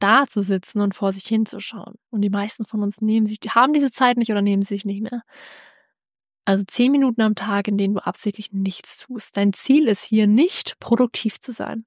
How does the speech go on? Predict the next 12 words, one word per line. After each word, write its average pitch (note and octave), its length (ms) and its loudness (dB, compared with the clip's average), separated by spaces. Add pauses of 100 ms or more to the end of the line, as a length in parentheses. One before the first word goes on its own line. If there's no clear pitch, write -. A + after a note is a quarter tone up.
(120)
sondern F#3+ 400 -2
fühlen, C4 720 2
ler-, G#3 360 -2
also G3 220 -2 (160)
zu - 160 -6
lernen, G#3+ 600 2 (840)
beziehungsweise G#3+ 680 2 (1700)
fühlen, D4+ 680 2
lernen, A3 580 0
was A3 220 -2
da A3 280 0
ist. - 500 -6